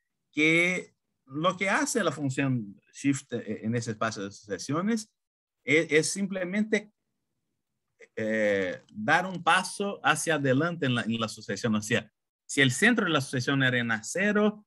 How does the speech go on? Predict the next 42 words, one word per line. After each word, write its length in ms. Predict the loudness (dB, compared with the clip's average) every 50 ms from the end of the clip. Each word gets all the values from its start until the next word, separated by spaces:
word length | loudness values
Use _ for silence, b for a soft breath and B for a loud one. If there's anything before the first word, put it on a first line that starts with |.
| _ _
el 140 | -2 -2 0
centro 400 | 2 2 0 2 0 -2 0 2
pasa 220 | 0 0 2 0
a 20 | 0
estar 240 | 0 0 0 2
en 160 | 2 2 2 2
A 80 | 2
uno. 360 | 2 2 2 0 0 -4 -6 -12 _ _ _ _ _
Entonces 200 | -4 -2 0 2
uno 180 | 2 2 2
tiene 180 | 0 0 0 0
una 80 | 0
sucesión 640 | -2 -2 -4 -4 -2 -2 0 2 2 2 2 0 -2 0
que 80 | 0
el 100 | 0 0
centro 400 | 0 0 0 0 0 0 0 0
es 120 | 2 2 2
A 120 | 2 0
cero 580 | 0 -2 0 2 2 4 4 2 0 -2 -4 _ _ _ _
y 80 | 0 2
al 100 | 4 4
lado 180 | 4 4 2
uno 160 | 0 -2 -2 -2
tiene 180 | -2 0 0
A 60 | 0
uno, 220 | 0 -2 -2 -2 -2
A 60 | -2
dos, 340 | -2 0 -2 -2 -2 -2 -2
eh, 280 | -2 0 0 0 -2
etcétera, 420 | -4 -6 -4 -4 -4 -2 -4 -4 -4
del 100 | -4 -2
lado 180 | -4 -4 -4
derecho, 540 | -4 -4 -2 0 0 0 0 -2 -2 2 2
A 80 | 4 4
menos 280 | 4 2 0 -2 -2
uno, 120 | -4 -4 -4
A 40 | -4
menos 240 | -4 -6 -6 -4
dos 120 | -2 0 0
del 100 | 0 0
lado 160 | -2 -4 -8
izquierdo. 380 | -10 -12 -6 -4 -4 -4 -6